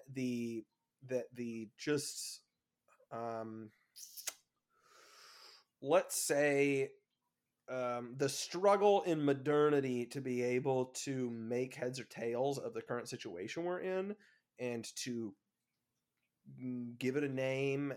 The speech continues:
and to make sense of it, um, while just, like, riding on the back of this crazy shit, um, that, that,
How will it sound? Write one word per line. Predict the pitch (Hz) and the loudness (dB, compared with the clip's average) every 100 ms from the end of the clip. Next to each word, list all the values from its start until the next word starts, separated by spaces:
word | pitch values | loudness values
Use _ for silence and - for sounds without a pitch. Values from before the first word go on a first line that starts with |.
| - | -6
and | 120 110 | -8 -8
to | 113 | -8
make | 120 123 | -8 -8
sense | - - 113 - | -6 -6 -6 -6
of | 127 | 0
it, | 135 135 - - - _ _ _ _ _ _ - | 0 -2 -8 -10 -14 _ _ _ _ _ _ -6
um, | 123 120 110 98 98 - - _ _ _ _ _ _ - | -4 -4 -6 -8 -12 -16 -20 _ _ _ _ _ _ -8
while | 123 117 117 123 | -2 2 2 2
just, | 120 127 117 | 0 -6 -4
like, | 123 104 | -4 -4
riding | 104 110 117 120 131 131 | -4 0 0 0 -2 -2
on | 131 135 | -2 -2
the | |
back | 131 131 135 143 - | 0 0 0 -4 -6
of | 143 131 | -6 -2
this | 135 135 - - - _ - | -2 -2 -6 -10 -16 _ -6
crazy | 151 139 135 135 135 139 135 _ _ _ _ | -2 -2 -2 -6 -6 -6 -8 _ _ _ _
shit, | - - 151 143 160 - _ _ _ _ _ _ | -10 -6 0 0 0 -4 _ _ _ _ _ _
um, | 135 131 110 107 - - | -2 0 -2 -6 -12 -6
that, | 143 170 160 | 2 2 4
that, | 165 165 | 6 6